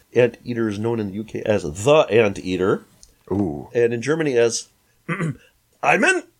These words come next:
Speaker 1: <clears throat> I'm missing bear. I'm missing bear. Bear. I'm missing bear."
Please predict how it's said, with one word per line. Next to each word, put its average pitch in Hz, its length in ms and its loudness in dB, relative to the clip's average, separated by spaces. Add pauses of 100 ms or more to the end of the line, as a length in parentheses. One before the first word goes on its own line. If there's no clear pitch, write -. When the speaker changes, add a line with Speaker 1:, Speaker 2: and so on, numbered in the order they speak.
(120)
Speaker 1:
<clears throat> 165 160 0 (680)
I'm 131 140 2
missing 294 340 2
bear. 156 420 2 (300)
I'm 127 120 2
missing 240 280 0
bear. 127 320 2 (400)
Bear. 98 380 -2 (480)
I'm 123 80 -2
missing 233 260 2
bear." 110 280 0